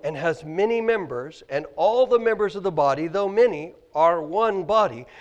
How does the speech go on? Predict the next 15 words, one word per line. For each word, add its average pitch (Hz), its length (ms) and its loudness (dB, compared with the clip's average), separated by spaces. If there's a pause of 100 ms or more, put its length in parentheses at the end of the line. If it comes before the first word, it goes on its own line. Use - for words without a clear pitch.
(160)
so 190 300 0
it 180 80 -2
is 175 200 -4
with 131 380 -10
Christ." - 680 -16 (1120)
How 170 80 -8
many 202 160 -4
times 175 300 -6
did 156 100 -16
he 147 60 -14
use 147 240 -12
the 135 80 -16
word 135 220 -10
body 123 320 -8
there? 92 240 -20